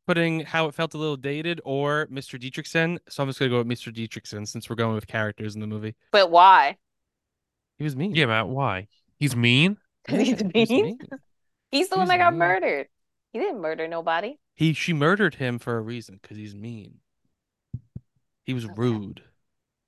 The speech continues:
Speaker 3: Oh,
Speaker 1: He
Speaker 3: so
Speaker 1: didn't,
Speaker 3: you, you
Speaker 1: he didn't treat her nicely.
Speaker 2: Well, because she killed his wife. <laughs> I'm
Speaker 1: Oh,
Speaker 2: pretty
Speaker 1: that's
Speaker 2: sure they
Speaker 1: true.
Speaker 2: implied that she
Speaker 1: That
Speaker 2: killed
Speaker 1: is
Speaker 2: his wife.
Speaker 1: true. That is true. Hmm, maybe I'll lean more towards it's dated then.
Speaker 3: Oh, my lord.
Speaker 1: <laughs> Okay.
Speaker 2: <laughs>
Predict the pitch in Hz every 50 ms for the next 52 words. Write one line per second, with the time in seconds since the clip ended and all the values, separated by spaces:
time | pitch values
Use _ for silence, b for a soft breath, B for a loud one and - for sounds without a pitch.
0 | _ _ _ _ - 147 139 135 175 180 147 139 135 135 - 143 147 139 180 208
1 | 247 240 208 170 - - 226 208 - - 175 156 139 127 139 151 151 135 - -
2 | - 107 107 104 143 131 _ _ _ _ _ - 190 190 196 190 214 190 - -
3 | 202 190 - - 202 185 190 170 165 196 156 156 156 - - - _ _ _ _
4 | _ _ _ _ _ _ _ _ _ _ _ _ _ _ _ _ _ _ _ _
5 | _ _ _ _ - - - - - 277 - - _ - - - - 170 - 240
6 | 233 233 262 - - 247 233 226 226 214 - - 190 185 - - 180 165 165 165
7 | 160 147 180 - - - - - - - 170 151 - 120 160 123 131 139 143 -
8 | - 151 147 135 120 113 110 110 107 113 113 117 127 127 - - - - - 131
9 | 123 110 107 104 104 104 - _ _ _ _ _ _ _ _ _ _ _ _ -
10 | 233 247 240 226 220 220 226 233 226 214 202 190 185 180 170 156 151 151 - -
11 | 139 131 120 113 107 - - 107 101 101 98 101 95 101 101 98 98 104 - _
12 | _ _ _ _ _ _ _ _ _ 139 151 147 139 135 123 117 117 110 107 110
13 | 104 104 104 104 101 113 123 135 127 - - 98 101 - 165 - - - 143 -